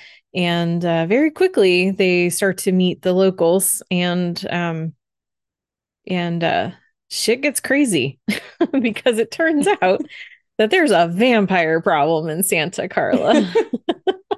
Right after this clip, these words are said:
Speaker 1: Uh, I love this movie. I've seen it a million times. I, it's just one that, um, I don't know why. I, like, I, I,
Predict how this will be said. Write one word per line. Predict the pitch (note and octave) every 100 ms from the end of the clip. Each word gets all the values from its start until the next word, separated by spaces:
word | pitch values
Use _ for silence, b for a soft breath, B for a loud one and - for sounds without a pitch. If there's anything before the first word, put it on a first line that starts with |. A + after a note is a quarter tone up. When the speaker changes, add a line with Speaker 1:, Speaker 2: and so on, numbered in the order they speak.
| - - - _ _ _ _ _ _ _ _ _ _ _ _ - B B _ - - - F4+
Speaker 1:
Uh, | F4 E4+ D4+ -
I | B3+ D4 F4 F#4 F#4+ F#4+ - _
love | G#3+ A3 G#3 G3+
this | A3+ A3
movie. | A3+ A3 A3+
I've | G#3 G3+
seen | - A3
it | G#3+
a | G3
million | G3 G3+ G3+ G3+ G3 F#3
times. | G3+ D#3+ E3 E3+ G3+ - - -
I, | F3+ F3 F3 E3+ -
it's | - F#3
just | - G3+ -
one | G3 F#3
that, | F3 C#3+ - -
um, | F#3 E3 E3 F3 _ _ _ _ _ _ _ - -
I | - A3
don't | C#4
know | D#4+
why. | D4+ A#3 A3 A#3 A#3+ B3
I, | - -
like, | B3+ C4
I, | C#4+ B3+
I, | -